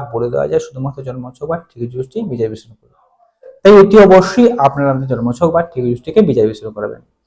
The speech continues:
আপনারা যদি আমাকে জন্মোৎসব বিচার করে চান তাহলে মোবাইল নাম্বার তো রয়েছেই,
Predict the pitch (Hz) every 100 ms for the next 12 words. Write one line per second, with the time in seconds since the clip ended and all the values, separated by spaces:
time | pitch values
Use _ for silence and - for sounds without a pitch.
0 | _ _ _ 127 135 151 147 151 151 143
1 | 143 135 135 131 160 143 135 131 127 196
2 | 233 - _ _ - 160 160 175 202 214
3 | 214 214 - 180 180 -